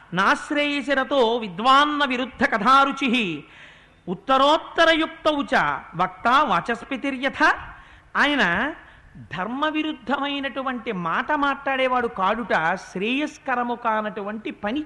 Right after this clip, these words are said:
చేసేవాడు కాదుట. ఈ రెండు జ్ఞాపకం పెట్టుకోవాలి. అసలు నిజంగానండి ఈ ఒక్కొక్క శ్లోకం మూడేసి రోజుల ప్రసంగం. అంటే ఇలా విడి ఏళ్ళకి ఏళ్ళు రామాయణం చెప్తాడేమో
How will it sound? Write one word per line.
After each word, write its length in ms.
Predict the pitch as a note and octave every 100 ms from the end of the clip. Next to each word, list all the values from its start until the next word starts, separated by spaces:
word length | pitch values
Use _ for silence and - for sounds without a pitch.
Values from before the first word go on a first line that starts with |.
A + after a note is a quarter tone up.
| C4+
చేసేవాడు 440 | A3 G#3 F3+ F#3
కాదుట. 480 | A3 C3+ B2 B2 C#3+
ఈ 100 | F3
రెండు 260 | D#3+ E3+ A3
జ్ఞాపకం 420 | F3 D#3 F#3+ G3
పెట్టుకోవాలి. 380 | E3+ F3 A2+ - _ _ _ _ _ _
అసలు 240 | - A#3+ A#3+
నిజంగానండి 640 | D3+ E3 G3 A3+ G#3+ G#3
ఈ 160 | A#3+ A#3+
ఒక్కొక్క 520 | G#3 G3+ A#3 G#3 G#3
శ్లోకం 600 | - F3 C#3 F3+ B3 D4+
మూడేసి 340 | B3 G#3+ G#3
రోజుల 240 | G#3 G3 F3+
ప్రసంగం. 480 | E3 D#3 F#3+ F3+ C3 _ _ _ _ _ _
అంటే 560 | D#3+ A3+ G#3 G#3+ A#3 A3+ _ -
ఇలా 200 | F3+ G#3
విడి 220 | A3 A3+
ఏళ్ళకి 440 | A#3+ F3 F3 F3+
ఏళ్ళు 240 | G#3+ G#3+ A3
రామాయణం 540 | A3 G3+ G#3 G#3+ A3+
చెప్తాడేమో 720 | G#3+ A3 G#3 G#3 A#3 C4+ G3